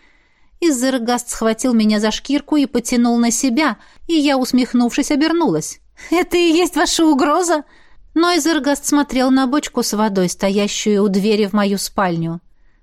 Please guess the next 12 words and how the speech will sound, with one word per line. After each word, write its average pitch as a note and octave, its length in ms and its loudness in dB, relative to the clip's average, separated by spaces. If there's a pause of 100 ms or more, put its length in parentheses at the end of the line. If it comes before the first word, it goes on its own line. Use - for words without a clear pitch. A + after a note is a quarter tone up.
Традиция A#3 720 -2
огненного A3 600 0
рода, G#3+ 380 -2 (560)
и F4+ 100 0
я C4+ 140 0
к - 80 -6
ней A#3+ 160 2
привыкла A3 640 0
и F3+ 40 -2
почти F#3+ 360 -4
не A#3 120 2
замечала. G3 720 -2